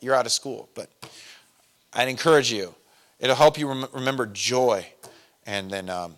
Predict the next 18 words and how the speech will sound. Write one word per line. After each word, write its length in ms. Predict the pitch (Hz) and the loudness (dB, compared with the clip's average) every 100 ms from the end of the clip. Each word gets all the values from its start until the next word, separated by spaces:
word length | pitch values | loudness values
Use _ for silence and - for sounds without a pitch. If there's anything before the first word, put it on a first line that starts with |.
| _ | _
yeah, 280 | 104 107 87 _ _ - | -4 -2 -4 _ _ -20
and 80 | |
then 80 | 107 | -16
we'll 80 | 110 | -14
come 200 | - 123 | -10 -2
back 200 | 120 135 | -2 -2
here 420 | - 170 151 147 - _ _ - | -4 -2 -2 -4 -12 _ _ -20
at 80 | - | -14
four 240 | - 135 | -8 -8
o'clock 440 | - 151 135 - - - _ | 0 2 2 0 -14 -20 _
and 720 | 139 147 156 156 151 147 131 - - _ - | -8 -6 -4 -4 -6 -12 -12 -14 -16 _ -8
enjoy 800 | 139 135 113 120 120 113 104 98 | -8 -6 -4 2 4 4 2 -2
ourselves. 580 | 107 98 95 92 78 - | -4 -4 -4 -8 -8 2
All 140 | 151 151 | 8 8
right, 220 | 117 135 | 8 6
Lord, 240 | 160 165 - | 6 6 6
thank 260 | 196 - | 4 4
you 340 | 196 165 147 | 6 6 6